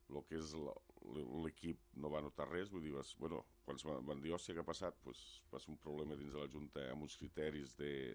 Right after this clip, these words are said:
del futbol juvenil, dels que havien de ser els entrenadors i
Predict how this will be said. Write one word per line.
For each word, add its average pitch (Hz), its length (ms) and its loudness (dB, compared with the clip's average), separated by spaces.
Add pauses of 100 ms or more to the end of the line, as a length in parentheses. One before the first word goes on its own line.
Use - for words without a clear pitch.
del 64 160 -4
futbol 65 540 -4 (100)
juvenil, 78 400 0 (400)
dels 69 240 -2
que 73 80 2
havien 73 240 2
de 69 80 -2
ser 71 140 -2
els 73 100 0
entrenadors 71 840 4 (180)
i 71 160 2